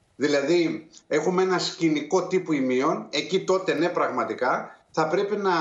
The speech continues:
λειτουργήσουμε κεραυνοβόλα και άμεσα. Γι' αυτό και η ελληνική κυβέρνηση τι λέει; Ότι δεν θα αφήσω ένα τοπικό επεισόδιο να μείνει τοπικό. Αν υπάρξει θέμα κυριαρχίας, τότε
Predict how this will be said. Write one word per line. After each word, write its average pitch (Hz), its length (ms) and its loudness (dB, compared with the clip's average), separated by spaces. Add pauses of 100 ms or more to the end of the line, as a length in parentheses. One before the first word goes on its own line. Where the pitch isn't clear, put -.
(180)
λειτουργήσουμε 165 680 -2
κεραυνοβόλα 190 720 0
και 214 160 -2
άμεσα. 139 560 -4 (300)
Γι' 127 160 0
αυτό 220 460 0
και 208 80 -4
η 208 40 2
ελληνική 185 440 -2
κυβέρνηση 185 600 -2
τι 208 100 -8
λέει; 165 480 0 (300)
Ότι 185 340 2
δεν 240 260 0
θα 208 140 -4
αφήσω 180 560 0
ένα 170 240 2
τοπικό 165 400 0
επεισόδιο 151 580 0
να 139 160 -2
μείνει 143 240 0
τοπικό. - 680 -2 (320)
Αν 233 340 2
υπάρξει 180 580 -2
θέμα 160 400 -2
κυριαρχίας, 156 1080 -2 (240)
τότε 226 380 2